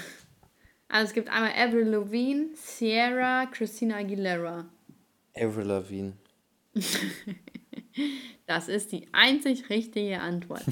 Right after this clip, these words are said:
Speaker 2: <laughs>
Speaker 1: Aber aus der Antwort hätte ich jetzt zum Beispiel nicht schließen können, was mich zu einer Bitch macht. Okay, Elias, jetzt wird's wieder sehr durchsichtbar. Wie lackierst du dir die Nägel? Ich lackiere meine Nägel nicht. Ich lackiere sie rot und in anderen Farben. Ich nutze nur French und Klarlack.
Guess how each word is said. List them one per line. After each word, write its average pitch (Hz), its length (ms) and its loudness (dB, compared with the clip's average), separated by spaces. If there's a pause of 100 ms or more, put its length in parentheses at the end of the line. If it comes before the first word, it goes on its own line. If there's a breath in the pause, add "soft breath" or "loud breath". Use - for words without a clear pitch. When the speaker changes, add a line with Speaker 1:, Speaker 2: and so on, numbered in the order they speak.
Speaker 2:
<laughs> - 160 -10
Speaker 1:
Aber 196 160 4
aus 208 100 0
der 294 180 6
Antwort 311 260 4
hätte 269 80 -2
ich 269 40 -8
jetzt 254 140 2
zum 240 100 2
Beispiel 240 220 2
nicht 247 240 4
schließen 180 320 -2
können, 165 240 -8
was 175 160 -4
mich 175 120 -6
zu 180 100 -6
einer 175 120 0
Bitch 175 280 -4
macht. - 340 -10 (2250 loud breath)
Okay, 202 480 8
Elias, 175 320 2
jetzt 208 220 2
wird's 233 160 2
wieder 208 300 4
sehr 196 380 6
durchsichtbar. 247 840 2 (340 loud breath)
Wie 247 140 2
lackierst 254 480 4
du 233 80 4
dir 214 160 0
die 220 100 0
Nägel? 180 440 -2
Ich - 180 -6
lackiere 196 360 2
meine 262 220 0
Nägel 262 320 0
nicht. 294 360 0
Ich 185 140 -4
lackiere 196 340 2
sie 202 160 0
rot 214 340 0
und 190 200 -2
in 190 80 -4
anderen 185 340 0
Farben. 226 580 0
Ich 185 180 -6
nutze 208 320 -4
nur 226 280 0
French 214 600 0
und 202 140 -4
Klarlack. - 680 -8